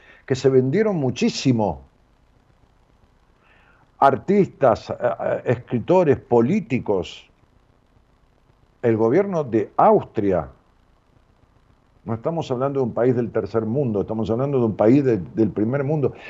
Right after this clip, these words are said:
El gobierno de Austria, justamente a este seminario viene una, una ingeniera que fue paciente mía y que vive en Austria.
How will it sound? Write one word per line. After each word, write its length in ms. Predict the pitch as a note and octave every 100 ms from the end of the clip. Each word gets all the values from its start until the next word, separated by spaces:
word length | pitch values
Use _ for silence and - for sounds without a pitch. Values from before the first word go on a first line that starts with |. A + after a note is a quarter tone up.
| -
El 100 | A#2+
gobierno 380 | B2 D#3+ G3+ F3
de 220 | B2+ A2+ -
Austria, 580 | F3 E3+ B2+ B2 B2
justamente 680 | F#2 - C#3+ C#3 D#3+ D#3+ C#3 - _ _ -
a 100 | B2+
este 200 | C3+ C3+
seminario 440 | A#2+ A2+ C#3+ C#3+
viene 380 | A2+ B2 C3 B2+ _ _ -
una, 300 | A#2 A#2 G#2+ - -
una 380 | A#2 G#2+ G2+ -
ingeniera 560 | A2 G2+ G#2+ A#2 D3+
que 80 | A2+
fue 180 | - A#2+
paciente 400 | G2+ - B2 A2+
mía 160 | A2+ C#3
y 40 |
que 80 | A#2
vive 140 | G2+
en 100 | F#2+
Austria. 380 | D#2 D2 D2 -